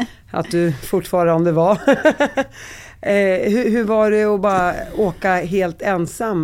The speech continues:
Speaker 2: med en tågbiljett,
Speaker 1: Alltså, när man är,
Speaker 2: tänker jag?
Speaker 1: när man är nitton år, eller de flesta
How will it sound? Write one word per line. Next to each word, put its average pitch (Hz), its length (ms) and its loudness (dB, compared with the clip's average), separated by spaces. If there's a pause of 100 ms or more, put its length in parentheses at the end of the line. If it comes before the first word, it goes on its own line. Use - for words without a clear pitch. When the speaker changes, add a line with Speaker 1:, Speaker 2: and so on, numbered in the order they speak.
Speaker 2:
med 175 220 -2
en 160 280 0
tågbiljett, 165 300 0
Speaker 1:
Alltså, 202 180 4
när 220 40 4
man 233 180 2
är, 269 80 4
Speaker 2:
tänker 277 180 2
jag? 151 100 -4
Speaker 1:
när 240 80 2
man 240 200 2
är 262 140 2
nitton 185 460 -2
år, 135 120 -2
eller 156 180 0
de 165 140 2
flesta 180 520 -2